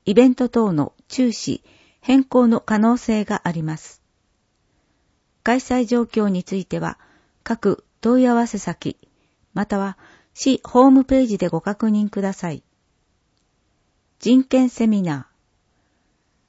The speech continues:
身近な人権について一緒に学び、気づき、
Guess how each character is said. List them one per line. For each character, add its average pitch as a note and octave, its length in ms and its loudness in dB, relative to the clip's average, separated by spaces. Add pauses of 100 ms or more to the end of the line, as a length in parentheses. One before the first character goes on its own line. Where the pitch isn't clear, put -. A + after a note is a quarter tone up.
(220)
身 A3 160 0
近 C#4 240 2
な C4 120 2
人 B3+ 220 2
権 A3 240 -2
に F#3 80 -6
つ - 160 -8
い F3+ 100 -6
て - 240 -10 (480)
一 G#3+ 120 -2
緒 C4 240 -2
に A3+ 260 0 (160)
学 A3+ 340 0
び、 F#3 200 -6 (180)
気 A#3 140 -2
づ G#3 180 -4
き、 - 300 -10